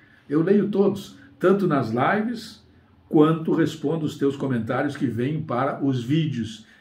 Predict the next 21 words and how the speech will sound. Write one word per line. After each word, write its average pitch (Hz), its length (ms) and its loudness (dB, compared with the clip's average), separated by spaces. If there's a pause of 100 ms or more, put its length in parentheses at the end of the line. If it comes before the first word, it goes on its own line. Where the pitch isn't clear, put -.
(100)
que 123 80 -10
são 123 240 -2
apresentados. 107 840 -6 (1300)
E 113 100 0
as 110 160 0
lives 110 320 -2
nós 147 160 -8
fazemos 170 400 -2
duas 131 300 0
diariamente, 117 640 -4 (460)
uma 151 320 4
às 113 100 0
dez 127 280 2
horas 120 260 0
da 113 100 -2
manhã 123 560 0
e 180 160 4
outra 165 440 6
às 120 260 -4
vinte 123 300 -4
horas. - 480 -10